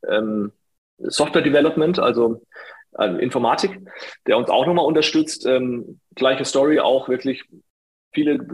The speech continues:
Gespräche geführt, äh, ra-, super rausgestochen, war uns sofort klar, spielt auch Tuba, also hat auch einen Musikbezug. <laughs> Ähm, irgendwie, glaub ich, äh, haben die sich dann immer sehr abgeholt gefühlt bei unseren Stellenausschreibungen, äh, weil die halt diese Verbindung noch abseits ihrer fachlichen Skills haben.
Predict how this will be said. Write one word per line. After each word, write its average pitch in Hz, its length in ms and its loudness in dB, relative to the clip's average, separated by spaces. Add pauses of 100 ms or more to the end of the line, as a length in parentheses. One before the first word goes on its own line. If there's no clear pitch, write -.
(160)
Gespräche - 420 -2
geführt, - 460 -2
äh, - 20 -2
ra-, - 680 -4
super - 260 0
rausgestochen, 131 680 0
war 117 100 4
uns 120 120 -2
sofort 123 320 -2
klar, 120 360 2
spielt 143 280 -2
auch 202 180 2
Tuba, 185 640 2
also 131 220 2
hat - 120 -2
auch 170 160 2
einen 165 120 0
Musikbezug. 147 680 -4 (200)
<laughs> 185 120 -6 (880)
Ähm, 127 360 4
irgendwie, 147 600 0
glaub 135 220 0
ich, 135 320 -8
äh, 127 100 0
haben 135 220 -4
die 131 100 -2
sich 127 140 -8
dann 127 180 0
immer 139 360 0
sehr 131 280 2
abgeholt 135 420 0
gefühlt - 280 -6
bei 135 80 -2
unseren 123 420 -2
Stellenausschreibungen, 135 840 0
äh, 107 100 -2
weil 120 140 0
die 120 100 -2
halt 123 160 -4
diese 123 160 -12
Verbindung 131 460 -2
noch 123 260 -2
abseits - 460 0
ihrer 120 320 0
fachlichen 131 400 -4
Skills 120 320 -2
haben. 120 220 -2